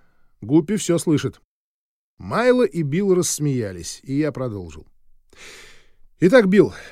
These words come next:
в чём проблема?» «Похоже, что передатчик с дефектом.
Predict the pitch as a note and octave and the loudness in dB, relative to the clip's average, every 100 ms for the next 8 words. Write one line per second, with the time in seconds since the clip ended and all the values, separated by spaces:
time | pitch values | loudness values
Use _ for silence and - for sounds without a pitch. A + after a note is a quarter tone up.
0 | - - G3+ F#3+ G3 D#3+ F#2 - _ _ | -12 -2 0 2 2 0 -2 -14 _ _
1 | _ _ _ _ _ - G#2+ F3+ F#3+ - | _ _ _ _ _ -14 -6 0 2 2
2 | D#3+ F3 F3+ F#3+ F#3+ E3+ C#3+ C#3 C#3+ F3 | 2 4 4 4 2 0 -2 0 2 0
3 | - F#2 | -2 -14